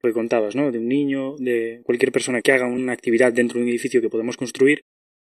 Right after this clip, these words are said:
necesita un espacio para sus características. Entonces nosotros deberíamos observar muy claramente lo que ellos hacen. Y yo creo que en esta escuela la observación, mm, a veces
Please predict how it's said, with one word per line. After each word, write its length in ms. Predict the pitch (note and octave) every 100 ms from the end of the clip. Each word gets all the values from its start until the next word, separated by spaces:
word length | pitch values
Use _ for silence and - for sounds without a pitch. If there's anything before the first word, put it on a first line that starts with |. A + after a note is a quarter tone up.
| _
necesita 460 | D3+ C3+ A#2 B2 -
un 80 |
espacio 460 | B2 - B2 D3+ C#3+
para 180 | B2+ A2+
sus 160 | - -
características. 760 | A2+ G#2 A2+ A2+ - G#2+ G#2 _ _
Entonces 240 | _ B2
nosotros 300 | A#2 B2+ C#3+
deberíamos 400 | B2+ B2 C3 A#2 -
observar 560 | A#2 - B2 C#3 C3+ _ _ _ _ -
muy 240 | C3 C3+
claramente 480 | C3+ C3 C3+ C3 C#3+
lo 180 | C3 A#2
que 120 | A#2
ellos 220 | A#2 G#2+
hacen. 280 | G#2 G2+ F#2+ _ _
Y 200 | - A2+
yo 100 | A2+ C3
creo 120 | C3+
que 60 |
en 60 | C3
esta 140 | B2+
escuela 260 | C3 - C3+
la 80 | A#2+
observación, 600 | - A#2+ A2+ - C3+ C#3+ _
mm, 440 | B2+ A#2 A2+ G#2+ -
a 80 | A2
veces 420 | B2 - C3+ -